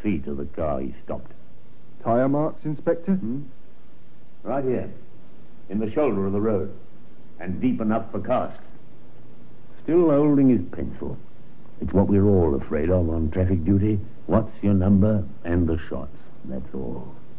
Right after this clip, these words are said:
Speaker 2: I still don't get the eyes, Inspector.
Speaker 1: Old story. Legend. When a criminal shoots a policeman, the criminal's image is supposed to be imprinted on the poor fellow's retinas.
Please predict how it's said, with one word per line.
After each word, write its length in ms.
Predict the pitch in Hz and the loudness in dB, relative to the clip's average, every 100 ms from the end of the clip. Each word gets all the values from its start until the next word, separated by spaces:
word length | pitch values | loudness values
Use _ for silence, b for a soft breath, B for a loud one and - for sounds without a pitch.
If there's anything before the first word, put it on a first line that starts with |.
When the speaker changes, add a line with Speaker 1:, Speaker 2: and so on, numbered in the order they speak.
| - | 0
Speaker 2:
I 100 | 117 | 0
still 280 | - 196 180 | 2 4 4
don't 240 | 160 117 | 4 2
get 240 | - - 113 | 0 0 2
the 120 | 120 | 2
eyes, 340 | 156 123 110 107 | 2 0 -2 -2
Inspector. 520 | 113 101 131 127 175 - - - - | -4 -2 -4 -4 -4 -4 -6 -6 0
Speaker 1:
Old 280 | 190 151 | 4 4
story. 440 | - 131 185 208 156 - - - | 4 4 6 6 4 -2 -6 -2
Legend. 460 | 113 98 73 - - - | 0 0 -2 -4 -6 -2
When 120 | 101 | -2
a 40 | |
criminal 380 | 101 147 143 120 | 0 2 2 2
shoots 280 | - 117 - | 4 0 0
a 40 | |
policeman, 520 | 90 90 98 117 120 92 - - | -2 0 2 2 2 0 -4 -4
the 80 | 71 | 0
criminal's 420 | 113 120 110 95 | 4 6 6 6
image 260 | 104 113 | 4 4
is 140 | 87 85 | 2 0
supposed 320 | 95 107 101 | 0 2 2
to 40 | 95 | 2
be 120 | 92 | 2
imprinted 440 | 90 - 101 90 | 2 2 2 2
on 120 | 85 82 | 2 -2
the 60 | |
poor 300 | 80 92 87 - | 0 2 2 2
fellow's 240 | 85 76 | 0 0
retinas. 500 | 71 82 73 65 64 | 0 0 -2 -4 -4